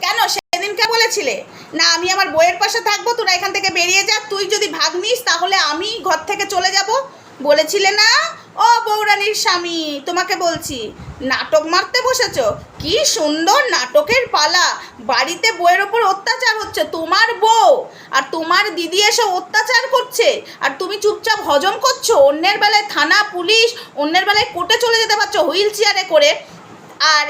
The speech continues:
এদিকে নাটক করতে বসেছো। হ্যাঁ, নাটক, নাটক ছাড়িয়ে দেব, নাটক ছাড়িয়ে দেব। মানুষের ইমোশনাল নিয়ে খেলা করা, যা ঝগড়া করবি ক্যামেরার পেছনে কর,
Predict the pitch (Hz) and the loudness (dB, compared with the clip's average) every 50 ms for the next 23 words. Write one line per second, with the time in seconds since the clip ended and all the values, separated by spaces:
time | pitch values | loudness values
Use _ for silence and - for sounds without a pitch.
0 | 285 - 320 339 349 427 427 - 415 359 330 294 294 302 - 403 - - - 494 | -4 -4 -2 0 0 0 0 2 0 0 0 -2 -4 -2 0 -2 0 0 0 0
1 | - - 523 508 554 554 587 554 571 523 494 320 262 262 247 269 302 349 480 466 | 0 0 0 2 2 2 2 2 2 2 2 2 0 0 0 0 0 0 0 0
2 | 349 302 277 349 359 - 539 587 508 339 277 262 254 233 254 254 - 311 311 - | 0 -2 -2 0 0 2 2 4 4 2 0 0 0 0 0 0 0 -2 -2 -2
3 | - - 330 302 254 262 277 294 294 302 302 302 294 277 311 302 285 277 269 247 | -6 -4 -2 -2 -2 -2 -2 0 0 2 2 2 2 4 4 4 4 4 2 0
4 | 214 - - - - - - - - 247 233 220 226 - - 277 269 302 330 370 | 0 -4 -10 -16 -20 -20 -18 -10 -4 0 0 0 0 2 2 4 4 6 4 4
5 | 381 - - - - - 311 247 262 269 285 294 285 294 285 277 254 277 269 254 | 2 -2 -6 -8 -4 -2 0 0 0 0 0 0 2 2 2 2 4 4 4 6
6 | 247 226 208 185 - - - - - - - - - - - - - - - - | 4 2 0 -4 -10 -16 -20 -20 -20 -20 -20 -20 -20 -20 -20 -20 -20 -20 -20 -20
7 | - - - 226 262 269 262 - 349 285 269 262 269 285 277 294 320 302 294 294 | -8 -4 -2 -2 0 0 -2 -2 -2 -2 -2 -2 -2 -4 -2 0 0 2 2 0
8 | 302 302 311 302 302 - 311 262 285 294 294 311 294 285 262 247 247 - 320 294 | 0 -2 -4 -6 -2 -2 0 0 0 2 2 2 2 2 2 0 -2 -2 0 2
9 | 294 311 311 320 349 320 302 330 330 330 339 339 339 330 349 349 339 339 302 294 | 2 2 0 0 -2 0 2 2 0 2 2 0 0 0 -2 -2 0 0 0 2
10 | 302 302 302 302 302 302 277 - 302 285 277 277 277 254 233 214 190 185 | 2 0 0 2 2 0 0 0 -2 -4 -4 -2 2 2 2 2 2 0